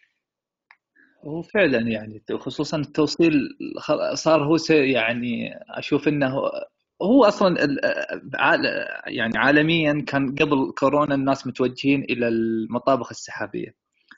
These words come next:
وهي جزء، يعني، ز-، زي ما تقول، شكل من أشكال إنك تكون تستخدم التقنية للموضوع هذا.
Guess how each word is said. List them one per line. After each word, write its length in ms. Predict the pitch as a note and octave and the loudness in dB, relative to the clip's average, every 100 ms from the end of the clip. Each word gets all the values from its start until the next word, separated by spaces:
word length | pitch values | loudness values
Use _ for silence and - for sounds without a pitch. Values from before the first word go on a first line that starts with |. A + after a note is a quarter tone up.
| _ _ _ _ _ | _ _ _ _ _
وهي 520 | - C3 D#3 C#3+ B2 | -6 2 4 4 2
جزء، 420 | C3 D3 C3 B2 B2 | 2 2 2 0 0
يعني، 260 | A2 A#2 | 0 -2
ز-، 220 | B2 C#3 | -4 -4
زي 240 | C3 C#3 C#3+ | -2 2 2
ما 140 | C3 | 0
تقول، 260 | B2 B2 A#2 A#2 A#2 A2 - - - | -2 -4 -2 -4 -4 -6 -8 -12 -14
شكل 360 | - D3 C3 A#2+ | -6 -4 -2 -4
من 140 | A#2+ | -2
أشكال 440 | - - B2 A2+ G#2+ - - | -6 -4 -2 0 -2 -4 -8
إنك 340 | - A#2+ A#2 | -4 -4 -4
تكون 460 | - - A#2+ A2 - _ _ _ _ - - - | -8 -4 -4 -4 -10 _ _ _ _ -14 -12 -6
تستخدم 320 | - - A#2+ | -2 -2 -2
التقنية 480 | A#2+ A#2+ A2 G#2+ G#2+ | -2 -2 -2 -4 -4
للموضوع 680 | A2 G#2 G#2 G#2 G#2 G2 - | -4 -4 -4 -4 -4 -6 -8
هذا. 140 | - | -12